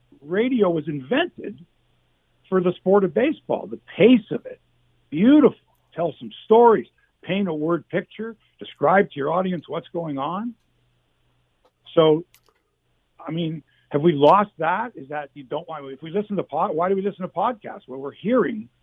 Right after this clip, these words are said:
you know, sometimes it's sound effects and voices and whatever, but we like to hear something. But yeah, the idea of being at the cottage and sitting at the end of the dock and the Jays game is on,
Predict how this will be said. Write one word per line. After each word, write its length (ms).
you 80
know, 200
sometimes 340
it's 180
sound 240
effects 460
and 200
voices 440
and 80
whatever, 320
but 140
we 140
like 200
to 60
hear 240
something. 360
But 220
yeah, 160
the 100
idea 260
of 80
being 140
at 80
the 80
cottage 560
and 280
sitting 200
at 80
the 120
end 120
of 80
the 60
dock 380
and 120
the 40
Jays 360
game 240
is 100
on, 400